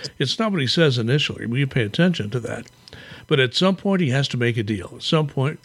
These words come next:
uh, uh, something has to come together if they really do not want a government shutdown. And Duncan, you and I have seen situations where both sides say, "Oh, we don't want a government shutdown," and a shutdown happens anyway.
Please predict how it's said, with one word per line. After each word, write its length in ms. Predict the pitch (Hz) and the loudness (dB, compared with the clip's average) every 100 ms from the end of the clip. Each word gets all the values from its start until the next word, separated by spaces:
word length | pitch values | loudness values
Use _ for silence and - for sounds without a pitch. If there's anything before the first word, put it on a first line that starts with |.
| - | -14
uh, 80 | 123 - | -14 -8
uh, 160 | 113 101 110 143 - 80 - - | -6 -6 -6 -12 -12 -14 -16 -14
something 440 | - 151 147 151 | 0 2 4 4
has 200 | 123 127 | 4 4
to 100 | - | 2
come 260 | 131 131 120 | 2 4 4
together 500 | 123 110 139 143 147 | 0 2 2 2 -2
if 140 | 123 | -2
they 140 | 139 123 | 2 2
really 260 | 156 135 | 4 2
do 200 | 113 151 | 0 0
not 200 | 131 127 | 0 -2
want 220 | 120 143 | 0 0
a 40 | 123 | 2
government 460 | 120 113 120 107 | 0 0 0 -2
shutdown. 520 | 110 160 160 - - - - - - - - | 2 2 2 -2 -10 -16 -20 -20 -18 -16 -2
And 180 | 123 110 | 0 2
Duncan, 360 | 139 143 135 | 0 0 0
you 180 | 131 180 | 2 2
and 80 | 147 | 2
I 140 | 151 | 2
have 180 | 135 117 | 2 2
seen 240 | - 156 | 0 0
situations 800 | 131 160 139 120 123 147 143 120 | 0 -2 -2 0 2 2 0 -4
where 80 | 120 | -4
both 300 | 107 135 131 | 0 0 0
sides 400 | - 135 120 107 | 0 2 2 2
say, 180 | - 151 | 2 2
"Oh, 160 | 117 135 | 2 2
we 160 | 135 | 2
don't 220 | 123 156 | 0 -2
want 160 | 131 120 | -4 -6
a 40 | |
government 400 | 113 123 123 104 - | -4 -4 -4 -6 0
shutdown," 540 | 160 170 - - 92 - - - - - - _ - - | 2 2 0 -6 -8 -10 -20 -20 -20 -20 -20 _ -20 -6
and 120 | 120 | -2
a 40 | |
shutdown 500 | 113 - 131 135 117 | 0 2 2 2 2
happens 420 | 110 110 104 104 131 | 2 0 -2 -2 2
anyway. 480 | 143 110 - - | 2 0 -6 -10